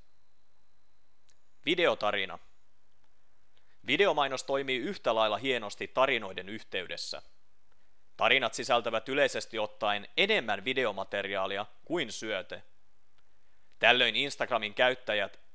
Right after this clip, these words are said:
jopa olettavat näkevänsä videoita verkostojensa tarinoita läpikäydessään. Videon maksimipituus tarinoiden yhteydessä on viisitoista sekuntia,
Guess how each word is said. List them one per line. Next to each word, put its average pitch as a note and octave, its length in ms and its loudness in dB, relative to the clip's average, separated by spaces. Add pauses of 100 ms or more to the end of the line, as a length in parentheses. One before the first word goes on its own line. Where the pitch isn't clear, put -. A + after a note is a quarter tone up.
jopa A#2+ 280 4
olettavat A#2 600 2
näkevänsä G#2 600 0
videoita A#2 580 2 (160)
verkostojensa G#2+ 760 2
tarinoita A2 580 2
läpikäydessään. F#2 960 -2 (1160)
Videon C#3+ 340 6
maksimipituus C3 760 0
tarinoiden C3 500 2
yhteydessä G#2+ 680 -2 (380)
on A2+ 180 -2
viisitoista A2+ 580 -2
sekuntia, A2 600 -2